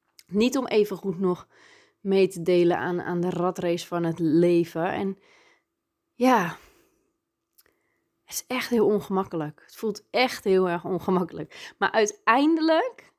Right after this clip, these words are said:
uiteindelijk ga je jezelf veel beter voelen. En weet je, daar draait het om. En dat is totaal niet arrogant bedoeld, maar damn, jij bent gewoon de belangrijkste persoon op aarde. En, en ik daarbij ook. Weet je, ieder voor zich.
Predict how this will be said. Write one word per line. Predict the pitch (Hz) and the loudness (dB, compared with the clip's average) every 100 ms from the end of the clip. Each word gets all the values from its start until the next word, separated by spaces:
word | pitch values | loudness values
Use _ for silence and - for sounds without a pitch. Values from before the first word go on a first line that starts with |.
| _ | _
uiteindelijk | 214 214 _ _ 226 247 311 311 294 | -16 -16 _ _ -2 2 4 2 -2
ga | - | -2
je | 240 220 | -2 0
jezelf | 202 196 233 254 | 0 0 -2 -2
veel | 269 247 185 | -2 -4 0
beter | 175 233 214 | 2 2 -2
voelen. | - 175 165 | -8 -2 -2
En | - 196 196 - - - - | 0 -4 -4 -10 -20 -20 -10
weet | 233 | -4
je, | 233 | -2
daar | 175 226 254 269 | 2 4 4 4
draait | 240 233 240 285 302 | 2 2 2 0 0
het | 208 190 | -2 -4
om. | - 180 170 | -2 -2 -2
En | - 214 | -4 -4
dat | 220 247 | -2 -2
is | 262 247 - _ _ _ _ | -4 -6 -10 _ _ _ _
totaal | - 262 240 _ 311 302 302 | 0 0 0 _ 2 4 4
niet | 285 254 247 | 2 0 -4
arrogant | - 269 247 - 262 294 302 | -6 -6 -6 -10 -8 -4 -4
bedoeld, | 202 175 175 208 311 302 190 | -4 -8 -6 -2 2 2 0
maar | 185 226 220 214 _ _ _ _ _ _ _ - _ _ _ _ - | 0 -2 -2 -4 _ _ _ _ _ _ _ -20 _ _ _ _ -6
damn, | 190 277 277 208 | 2 4 4 2
jij | 185 240 | 0 -2
bent | 285 269 254 | -2 -4 -4
gewoon | 247 233 | -4 -2
de | 220 | 0
belangrijkste | 214 240 262 240 - 214 | 0 0 -2 -4 -6 -10
persoon | 214 226 208 | -6 -4 -2
op | 185 | -4
aarde. | 233 247 196 | -4 -2 -2
En, | 185 | -2
en | - 240 233 | -4 -4 0
ik | 277 277 | -2 0
daarbij | 240 220 214 196 | 0 2 0 0
ook. | - 247 185 | 0 0 0
Weet | 202 | -4
je, | - | -8
ieder | - 269 269 | -2 0 -2
voor | - 208 | -4 -8
zich. | - - 196 - | -6 -4 -6 -10